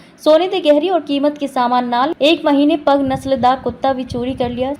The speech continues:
सिंहाना चौरानूर तकनीकी सेल दी मदद नाल गिरफ्तार कर लिया गया है। उहाना दस्सिया कि दोषारोपण के बाद पुत्र सुरीधर और सब पुत्र नरीधर की ओर हो रहे हैं। सानी दा कोई पक्का ठिकाना नहीं है और वह वक वक जगह दे ऊपर किराए में मकान ले लिया है। ये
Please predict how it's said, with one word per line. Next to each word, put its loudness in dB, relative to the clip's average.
सिंहाना 2
चौरानूर 2
तकनीकी -4
सेल -6
दी -6
मदद -4
नाल -2
गिरफ्तार 2
कर 2
लिया 2
गया 2
है। 2
उहाना 4
दस्सिया 2
कि -6
दोषारोपण 0
के -2
बाद -2
पुत्र -2
सुरीधर -4
और -2
सब -4
पुत्र -4
नरीधर -4
की -10
ओर -2
हो -4
रहे -4
हैं। -6
सानी -6
दा 0
कोई -6
पक्का -6
ठिकाना -8
नहीं -8
है -10
और 4
वह 0
वक -2
वक -4
जगह 2
दे -4
ऊपर -4
किराए -4
में -2
मकान -6
ले -6
लिया -6
है। -8
ये -8